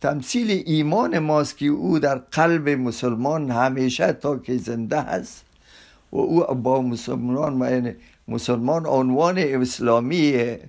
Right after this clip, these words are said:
اه، مسلمان، امو شهادت توحید است که او را به زبان و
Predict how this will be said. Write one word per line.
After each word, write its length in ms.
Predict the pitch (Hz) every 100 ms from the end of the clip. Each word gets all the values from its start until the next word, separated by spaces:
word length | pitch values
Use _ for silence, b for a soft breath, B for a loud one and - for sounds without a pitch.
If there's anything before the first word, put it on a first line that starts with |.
| b b b b 107
اه، 240 | 107 107
مسلمان، 880 | 107 110 - 117 107 131 175 175 165 _ b b b _ _
امو 360 | - 120 156 190
شهادت 760 | - 131 120 120 143 143 127 127
توحید 460 | 117 98 110 160
است 240 | 180 160 -
که 240 | 151 151 b b b b _ -
او 120 | 131
را 140 | 131
به 140 | 113 107
زبان 500 | 107 107 131 127 120
و 200 | 113